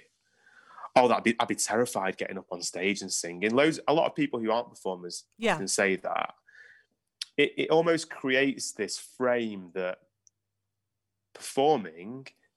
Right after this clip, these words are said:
Speaker 1: is this scary thing
Speaker 2: Yeah.
Speaker 1: that requires a lot of bravado or a lot of confidence, uh, and a lot of charisma. And actually, that's just the frame in which these people are seeing it through. And actually, it can be a massively empowering and exciting and,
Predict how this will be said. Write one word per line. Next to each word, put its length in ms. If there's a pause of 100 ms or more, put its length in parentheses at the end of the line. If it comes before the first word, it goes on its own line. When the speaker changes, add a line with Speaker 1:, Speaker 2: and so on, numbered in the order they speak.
(180)
Speaker 1:
is 540
this 160
scary 460
thing 380 (300)
Speaker 2:
Yeah. 200
Speaker 1:
that 60
requires 600
a 60
lot 200
of 240 (100)
bravado 720
or 80
a 60
lot 200
of 100
confidence, 680
uh, 160 (480)
and 180
a 120
lot 160
of 100
charisma. 480
And 100
actually, 440 (1080)
that's 320
just 280
the 80
frame 360
in 140
which 220
these 160
people 280
are 40
seeing 340
it 180
through. 200 (100)
And 80
actually, 280
it 60
can 120
be 80
a 40
massively 500
empowering 840
and 80
exciting 840
and, 300